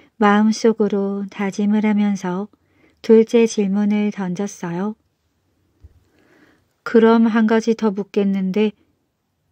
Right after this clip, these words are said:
자네의 눈은 어째서 그렇게도 누렇지?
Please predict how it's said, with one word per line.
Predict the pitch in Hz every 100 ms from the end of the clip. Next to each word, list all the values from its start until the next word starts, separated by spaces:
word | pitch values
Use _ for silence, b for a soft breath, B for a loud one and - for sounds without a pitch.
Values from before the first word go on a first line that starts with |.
| _
자네의 | - 240 226 240 240
눈은 | 220 214 220
어째서 | 202 196 208 208 214 196 -
그렇게도 | - 196 - 202 185
누렇지? | 190 185 - - - 214